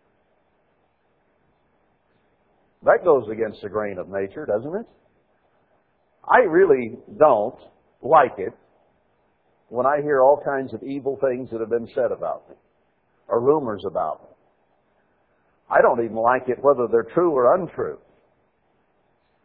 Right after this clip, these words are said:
And you don't either. We really react when something is said about us. And we immediately label anyone a gossip or a talebearer or a tattletale or however we might phrase it,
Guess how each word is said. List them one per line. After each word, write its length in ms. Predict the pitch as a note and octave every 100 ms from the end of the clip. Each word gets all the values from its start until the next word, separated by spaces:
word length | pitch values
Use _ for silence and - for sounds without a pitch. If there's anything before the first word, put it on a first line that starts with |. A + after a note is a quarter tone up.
| _ _
And 140 | G2+
you 100 | A2+
don't 220 | C#3 C3+ B2+
either. 320 | D3+ - - - - _ _ _ _ _ _ _ _ _ _ _ _ -
We 100 | C3
really 280 | C3+ D3+ D3+
react 640 | B2+ - D3 - - - - _
when 180 | - F#2+
something 400 | - G#2 - F#2
is 80 | F#2 -
said 240 | A2 F#2+
about 260 | E2+ D2 -
us. 120 | - _ _ _ _ _ _
And 140 | G2+
we 100 | A2
immediately 600 | G#2 B2 G#3+ F3 C3 B2+ B2
label 420 | B2+ C3 A#2+ A#2
anyone 360 | C#3 A#2+ A#2
a 60 | G#2+
gossip 520 | G#2+ A2+ C3 - D3 -
or 280 | F#2 E2+
a 40 | E2 -
talebearer 680 | C#3+ D#3 B2 A#2+ A#2+ B2+
or 200 | C3+ G2
a 40 | E2+
tattletale 880 | - C#3+ C#3 B2+ A2 A#2 A2+ A#2+ C#3
or 280 | E2 D#2 D2+
however 260 | C3 D3
we 140 | C#3 C3+
might 240 | C#3 C3 -
phrase 240 | B2+ A2+ G#2
it, 120 | A2